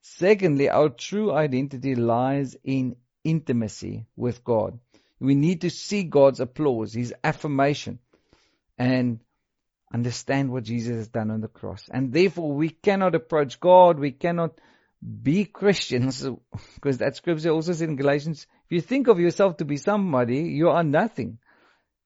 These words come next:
It's a place of surrender. And so, seek God's approval. You know, I was talking to somebody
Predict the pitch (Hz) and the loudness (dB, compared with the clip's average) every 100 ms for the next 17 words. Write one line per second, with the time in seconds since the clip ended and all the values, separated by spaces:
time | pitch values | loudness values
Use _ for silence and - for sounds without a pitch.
0 | - 135 - 143 - 160 175 160 143 - | -8 -6 -2 -4 -4 -4 -4 -4 -6 -4
1 | 143 127 139 156 127 107 _ - - 135 | -4 -2 -2 -2 -2 -6 _ -20 -6 -6
2 | 127 156 139 127 123 _ _ - - 196 | 2 4 4 2 -6 _ _ -12 -2 -2
3 | 131 123 123 127 - 135 - 143 110 101 | 0 0 2 0 -4 -12 -8 -6 -6 -8
4 | 98 _ - 131 127 - 165 156 156 127 | -14 _ -6 -2 -2 -2 -4 -4 -4 -4
5 | 135 - 147 139 131 120 | -6 -4 -2 0 0 -2